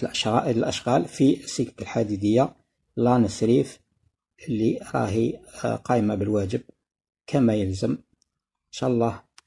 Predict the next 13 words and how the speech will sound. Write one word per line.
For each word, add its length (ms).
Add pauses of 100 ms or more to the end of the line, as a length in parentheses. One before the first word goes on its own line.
(120)
كل 140
هذه 160
المشاريع 460
تنتهي 400
في 160
وقتها 520 (640)
لتسلم 960
إلى 160
المجموعة 720 (920)
الوطنية 720 (1900)
ويستفيد 840
منها 460 (640)
المواطن 680